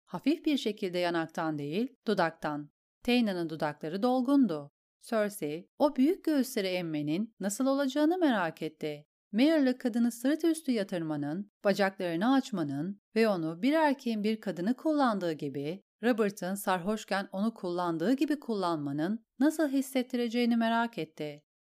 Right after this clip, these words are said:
Cersei kocasından ne eliyle ne ağzıyla kurtulabilirdi. Onlar Cersei'nin en kötü geceleriydi. Robert, nefesindeki şarap kokusuyla bir domuz gibi inleyerek haz alırken Cersei çaresizce onun altında yatardı.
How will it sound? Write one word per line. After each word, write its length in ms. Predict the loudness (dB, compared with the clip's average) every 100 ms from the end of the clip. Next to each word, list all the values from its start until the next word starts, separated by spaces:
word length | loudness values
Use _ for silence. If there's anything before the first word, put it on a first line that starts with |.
| _
Cersei 440 | -4 0 0 -2
kocasından 920 | -2 -4 -2 -6 -4 -4 -2 -4 -6 -2
ne 220 | 0 0
eliyle 600 | -2 -4 -4 -2 -2 -2 -4
ne 140 | -2
ağzıyla 540 | 0 0 2 2 2 0
kurtulabilirdi. 960 | -2 -6 -4 -4 -2 -4 -4 -6 -8 -12 _
Onlar 420 | -4 -2 0 0 0
Cersei'nin 580 | -2 -2 -2 -4 -2
en 160 | 2 2
kötü 260 | 0 -4 0
geceleriydi. 840 | 0 2 2 2 0 -2 -6 -8 _ _ _ -2
Robert, 460 | -2 0 -6 -8 -10 -2
nefesindeki 600 | 0 0 6 6 6 0
şarap 420 | -4 0 0 0
kokusuyla 840 | -4 -2 -6 -4 -6 -4 -6 -8 _ 0
bir 220 | 2 2
domuz 320 | 2 2 2
gibi 180 | 2 0
inleyerek 600 | 2 2 2 -2 -2 -4
haz 160 | -4 -2
alırken 640 | -2 -4 -6 -6 -6 -8 _
Cersei 480 | -2 0 0 -4 -6
çaresizce 720 | -2 0 -2 -4 -4 -4 -2
onun 200 | 2 4
altında 420 | 2 0 0 2
yatardı. 680 | 2 0 0 -2 -2 -8 -10